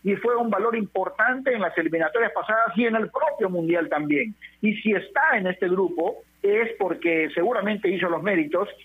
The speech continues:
y porque Gareca considera que le va a ser de mucha utilidad al grupo. Entonces, yo diría que no lo descartemos del todo.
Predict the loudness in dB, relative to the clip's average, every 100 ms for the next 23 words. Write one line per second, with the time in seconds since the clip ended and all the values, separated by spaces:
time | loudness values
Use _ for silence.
0 | -4 -4 -2 -2 0 0 2 0 -2 -2
1 | -4 0 2 2 0 0 0 0 0 0
2 | -2 -2 -4 0 0 0 0 2 2 2
3 | 0 0 -2 -2 -4 0 -2 -2 -14 _
4 | _ -2 0 2 2 0 0 -2 0 0
5 | 0 0 0 -2 -2 -2 0 0 0 0
6 | 0 2 -2